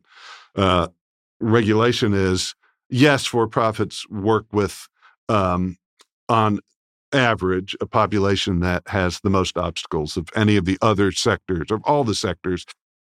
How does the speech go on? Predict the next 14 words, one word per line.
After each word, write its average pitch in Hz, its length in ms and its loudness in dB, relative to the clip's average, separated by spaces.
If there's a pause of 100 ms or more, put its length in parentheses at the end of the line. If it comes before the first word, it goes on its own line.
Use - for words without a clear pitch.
(400)
in 127 120 2
higher 110 300 2
ed. 117 280 -2 (920)
But 135 320 2
there's 131 320 4
been 131 380 0
a 113 460 0
sort 147 220 -2
of 117 100 0
a 120 40 2
focus 135 480 0
on 110 360 0
for-profit 135 640 0
schools 117 360 0